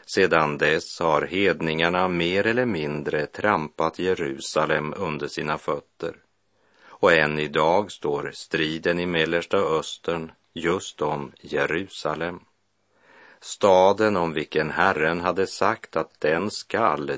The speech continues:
tillhöra Abrahams efterkommande. Och i den hundratrettiofemte psaltarpsalmens tjugoförsta vers läser vi:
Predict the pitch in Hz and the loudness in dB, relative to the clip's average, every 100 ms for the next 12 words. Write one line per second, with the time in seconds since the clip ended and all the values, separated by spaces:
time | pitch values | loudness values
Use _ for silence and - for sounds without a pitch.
0 | - 95 104 73 69 78 76 73 73 - | -6 -6 -4 -4 -2 2 2 2 0 -2
1 | - 98 76 67 69 67 69 73 67 - | 0 0 0 -2 -2 -2 -2 -6 -8 -4
2 | 78 82 - 73 - 78 76 76 82 87 | -4 -4 -6 -10 -4 -4 -4 -8 -8 -10
3 | 98 _ _ _ _ _ _ _ _ - | -12 _ _ _ _ _ _ _ _ -20
4 | - - 107 107 104 101 104 104 107 113 | -20 0 4 8 8 6 4 4 4 0
5 | - 78 80 - 101 98 85 - 95 - | 2 -2 -2 0 2 2 0 -2 -2 0
6 | 120 101 76 - 82 80 - 78 76 82 | 2 2 0 0 2 0 2 2 2 -2
7 | 87 76 - - - 82 80 - 107 85 | -4 -4 -8 -12 -10 -2 -2 0 -2 -2
8 | - - 82 78 73 76 65 - - - | -8 -2 -2 0 0 0 -2 -12 -16 -12
9 | 85 80 67 - - 73 71 78 76 | -4 -2 -2 -6 -6 -6 -6 -10 -14